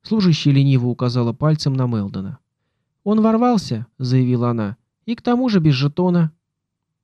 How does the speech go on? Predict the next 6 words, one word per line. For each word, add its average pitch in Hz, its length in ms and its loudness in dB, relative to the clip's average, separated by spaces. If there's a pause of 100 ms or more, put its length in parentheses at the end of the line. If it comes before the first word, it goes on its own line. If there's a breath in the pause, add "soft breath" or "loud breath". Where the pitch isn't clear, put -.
Охранник 165 560 0
мотнул 131 320 -2
головой 120 380 0
в 127 60 -6
сторону 110 380 -6
коридора. 113 540 -6